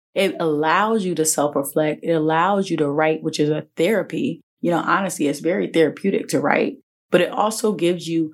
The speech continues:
a perspective of, and this is gonna change every time. You know, you, in a year, you should be having new strengths and new weaknesses. You shouldn't be keeping the same,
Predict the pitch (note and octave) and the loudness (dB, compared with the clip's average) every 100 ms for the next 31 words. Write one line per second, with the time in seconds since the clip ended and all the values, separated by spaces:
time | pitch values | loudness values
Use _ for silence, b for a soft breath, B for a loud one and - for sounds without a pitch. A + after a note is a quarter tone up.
0 | _ - D#3 D#3 - - F#3+ G#3 D3 C#3+ | _ -4 2 2 2 0 0 0 -2 -2
1 | C#3 - _ - D#3+ D3+ D3 - G3+ A3 | -4 -8 _ -4 0 2 0 0 0 2
2 | D4+ C#4 C#4 B3+ C4 B3 A3+ G#3+ A3 A3+ | 0 -2 0 0 0 0 0 0 2 2
3 | D3+ - F3 F3 F3 G#3+ C4 A#3+ - G3 | 0 -2 0 0 2 2 2 0 0 0
4 | F3+ G#3 C#4+ A#3 A3 A#3 A3 G3+ G#3+ G3+ | 0 -2 0 2 2 0 -2 0 0 0
5 | F#3+ - F#3 G#3 G3+ B3+ - - D#3 D#3+ | -4 -4 -4 0 0 0 -2 -4 -4 -4
6 | - E3+ F#3+ C4 - D3 C#3+ - D3 E3 | -4 0 0 0 0 -2 -2 -2 -2 -2
7 | G#3 A#3 F#3 - A3 G3+ D#3 - F#3 E3 | 2 2 0 -2 -2 2 0 0 0 -2